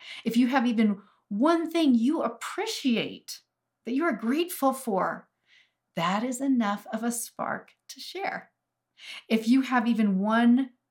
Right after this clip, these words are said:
happy moment or a good laugh or fun playing with a pet, you have enough of a spark of happiness to share with someone else, because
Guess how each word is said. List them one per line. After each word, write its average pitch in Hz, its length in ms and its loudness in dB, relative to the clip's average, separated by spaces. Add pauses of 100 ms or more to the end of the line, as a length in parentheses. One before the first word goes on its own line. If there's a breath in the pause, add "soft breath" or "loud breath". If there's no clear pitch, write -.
happy - 340 4
moment 180 440 0 (100)
or 202 140 2
a 190 60 0
good 196 380 2
laugh 175 500 0
or 214 200 0
fun 240 400 4
playing 214 320 0
with 196 160 -2
a 196 40 -2
pet, 170 400 -2 (400 loud breath)
you 277 280 4
have 269 540 0 (140)
enough 226 720 0 (120)
of 254 140 -4
a 247 60 -2
spark 220 380 -2
of 220 120 -8
happiness 180 600 -4
to - 160 -10
share 180 540 -4
with 180 160 -4
someone 175 400 -6
else, - 320 -12
because 185 640 -4